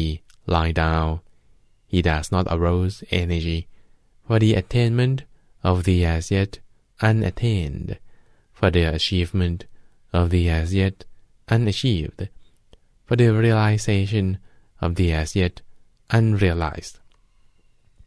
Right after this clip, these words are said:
นี่เป็นที่ตั้งแห่งความเกียจคร้าน ข้อ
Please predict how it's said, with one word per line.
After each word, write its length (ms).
นี่ 20
เ 40
ป็ 100
น 20
ที่ 20
ตั้ 100
ง 40
แ 40
ห่ 80
ง 40
ค 40
ว 60
า 40
ม 80
เ 40
กี 80
ย 40
จ 20
ค 60
ร้ 20
า 120
น 20
ข้ 60
อ 20